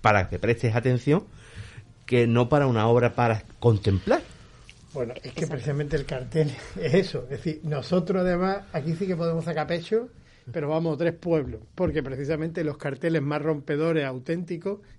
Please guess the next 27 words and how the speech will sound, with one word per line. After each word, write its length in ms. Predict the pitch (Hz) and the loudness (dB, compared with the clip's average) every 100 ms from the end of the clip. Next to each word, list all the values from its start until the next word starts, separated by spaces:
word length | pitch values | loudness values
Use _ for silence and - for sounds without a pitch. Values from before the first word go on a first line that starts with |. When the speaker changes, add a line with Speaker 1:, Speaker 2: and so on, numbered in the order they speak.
| - - | -20 -20
Speaker 2:
tuvieron 340 | - 160 165 175 | -6 -2 0 0
lugar 280 | 175 180 196 | 0 -2 -4
en 100 | 180 | -4
los 100 | 170 | -4
años 260 | 175 196 | -4 -4
cincuenta. 640 | 196 165 170 196 262 165 - - - - - - - - - - - - - - | -4 -4 -2 -4 -4 -6 -10 -16 -20 -20 -20 -20 -20 -20 -20 -20 -20 -20 -20 -16
Es 140 | 135 | -8
decir, 140 | 170 | -4
los 140 | 160 143 | -4 -6
cuatro 420 | - 175 175 202 | -6 -6 -2 -2
carteles 480 | 185 160 190 190 185 | -2 -2 -2 0 0
de 60 | 160 | 0
Eugenio 320 | 139 170 175 | -2 -4 -4
Chicano 480 | 175 165 185 180 269 - _ - - - - - _ _ _ - | -6 -4 -2 -2 -4 -10 _ -20 -20 -20 -20 -20 _ _ _ -12
son, 360 | - 185 220 - - - - - | 0 0 0 -6 -18 -20 -20 -8
es 100 | 143 | -4
decir, 140 | 160 156 | 0 0
a 60 | |
lo 80 | 160 | 0
mejor 220 | 156 165 | 0 0
no 80 | 208 | 2
invitaban, 680 | 220 226 220 185 185 185 185 | 2 2 2 2 2 -2 -6
a 80 | 147 | -8
lo 100 | 151 | -8
mejor 240 | 147 147 | -8 -6
no 120 | 180 196 | -2 0
era, 380 | 185 180 185 | 0 -2 -4